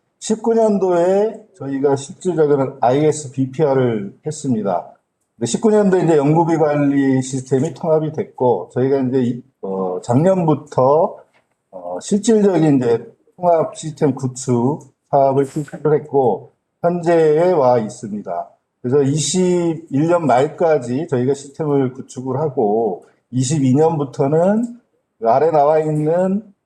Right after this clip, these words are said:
일 차 적용 기관 다섯 개 기관을 대상으로 본격적으로 서비스를 하고요. 이십삼 년도부터는 나머지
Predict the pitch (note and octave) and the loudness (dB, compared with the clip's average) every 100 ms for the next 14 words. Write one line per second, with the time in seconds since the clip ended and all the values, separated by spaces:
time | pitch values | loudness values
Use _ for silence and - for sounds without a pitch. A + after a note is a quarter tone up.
0 | _ B2+ F#3 - F#3 D#3+ D3+ C3+ B2 G#2+ | _ -6 -4 -2 0 0 0 0 -2 -2
1 | C3 A2+ D3+ E3 - F3 D3 C#3+ C3+ C3 | -4 -6 -8 -6 -4 -4 -4 -4 2 4
2 | C3 B2+ B2 D3+ D3 A#2+ A#2+ C3 B2 A2+ | 4 4 2 0 0 -4 0 0 0 0
3 | A#2+ F3+ B3 - - B2+ D3 A#2 C3+ B2 | 0 0 -2 -6 -4 -2 0 0 -2 -2
4 | B2 D3+ D3 - B2+ D3 D#3+ C3 D#3+ - | -2 -2 -2 -2 -2 -2 -2 -2 -2 -6
5 | - C#3 D3 F3 - G#3+ A3 G#3+ F#3+ D#3 | -8 -4 -4 -4 0 2 2 2 0 -2
6 | - D#3 E3 F3+ A#2+ D3 C#3 C3+ G3 | -2 0 0 0 0 0 -4 -4 -6